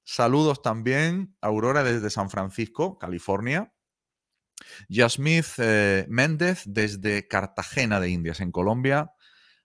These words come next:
Maribel Benítez desde Gran Canaria. Ligia Iciarte también, muy bienvenida. No dices desde dónde, pero te saludo igual. Teresa Parras desde México.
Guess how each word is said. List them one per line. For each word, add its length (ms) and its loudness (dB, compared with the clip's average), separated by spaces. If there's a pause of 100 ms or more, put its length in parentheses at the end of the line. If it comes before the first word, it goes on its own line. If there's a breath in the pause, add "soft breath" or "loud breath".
Maribel 380 4
Benítez 420 0
desde 380 0
Gran 240 0
Canaria. 720 2
Ligia 640 0
Iciarte 840 0
también, 560 -2 (440)
muy 240 4
bienvenida. 840 2
No 180 0
dices 320 -2
desde 240 0
dónde, 280 0
pero 200 -6
te 100 -10
saludo 340 -2
igual. 480 2
Teresa 380 -4
Parras 420 0
desde 220 -4
México. 680 0